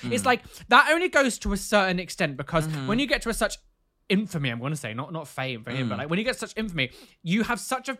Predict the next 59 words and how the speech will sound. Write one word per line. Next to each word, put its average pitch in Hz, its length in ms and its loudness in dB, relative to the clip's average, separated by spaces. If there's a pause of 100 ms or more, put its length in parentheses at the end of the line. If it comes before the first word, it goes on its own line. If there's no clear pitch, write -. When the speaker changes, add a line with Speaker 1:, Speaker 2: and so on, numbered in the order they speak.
Speaker 1:
massive 220 320 -4
following. 185 380 -2
Like, 139 160 -6
uh, 165 80 -4
he 165 80 -6
has, 214 120 -6
like, 269 100 -8
a 294 60 -2
million 214 380 0
followers 190 360 0
on, 135 100 -4
like, 135 120 -6
some 156 120 -6
of 147 80 -4
his 143 100 -4
stuff. 143 280 -2 (260)
Like, 175 180 0 (160)
so 254 300 2
big 196 260 2
that 175 180 2 (120)
it 202 100 -2
doesn't 269 220 -2
matter 254 160 0
that 190 80 -6
even 196 180 -2
if 185 120 -8
one 208 200 2
percent 190 460 2 (220)
Speaker 2:
Yeah. 190 280 4
Speaker 1:
of 170 140 6
what 185 140 4
you're 165 160 4
believing, 165 560 2
like, 170 140 2
what 196 140 2
your 170 380 4 (600)
followers 170 420 4
think 135 320 -4
is 143 140 -4
real, 156 280 2
whatever, 131 220 -2
Speaker 2:
Yeah. 120 200 0 (160)
Speaker 1:
because 196 340 6
you're 185 200 4
still, 208 520 2
Speaker 2:
You've 151 80 -8
Speaker 1:
like, 208 140 4
Speaker 2:
influenced 220 140 2
that - 20 12
Speaker 1:
one 294 220 12
percent 277 340 6
of, 185 120 2
like, 185 160 4
a - 20 6
Speaker 2:
one 185 60 4
percent. 190 100 6
Speaker 1:
million 165 520 4 (220)
is 175 160 4
still 190 560 6